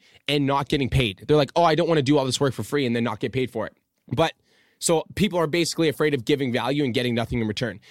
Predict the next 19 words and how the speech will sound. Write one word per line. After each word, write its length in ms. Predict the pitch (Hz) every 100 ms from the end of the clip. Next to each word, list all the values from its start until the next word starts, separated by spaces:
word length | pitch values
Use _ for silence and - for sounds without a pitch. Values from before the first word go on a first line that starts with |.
| - - _ -
But 160 | 180
the 80 | 160
truth 380 | - - 262 -
is, 340 | 135 226 214 -
the 160 | 143
reason 460 | 143 123 202 196 233
that 120 | 175
you 80 | 160
haven't 360 | - 131 151 -
enrolled 320 | 131 123 135
clients 400 | - 107 143 180
and 120 | 139
the 60 | 131
reason 360 | 117 160 156
that 80 | 170
you're 100 | 143
struggling 420 | - - 117 139
right 180 | 117 123
now 280 | 107 110 180